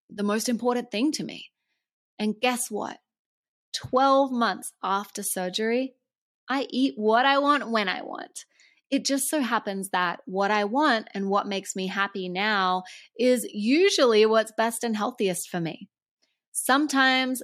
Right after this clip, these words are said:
yes, what I want does look like sharing a delicious dessert with friends or enjoying a glass of wine in the bathtub watching Netflix, but they're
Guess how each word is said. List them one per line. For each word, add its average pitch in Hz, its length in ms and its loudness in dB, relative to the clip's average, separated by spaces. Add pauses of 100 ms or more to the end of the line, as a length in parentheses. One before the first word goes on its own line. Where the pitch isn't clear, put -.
yes, 208 480 -2
what 202 320 2
I 233 140 6
want 208 420 -2
does 208 260 -2
look 214 240 0
like 214 240 0
sharing 202 420 -2
a 202 60 -2
delicious 190 520 -2
dessert 190 400 0
with 208 180 -2
friends 190 640 -2
or 180 200 -4
enjoying 202 520 0
a 196 80 0
glass 180 480 0
of 220 200 -2
wine 208 560 2
in 208 200 -4
the 269 100 2
bathtub 202 520 2
watching 190 320 -2
Netflix, - 500 -8 (540)
but 233 240 -2 (140)
they're 220 160 0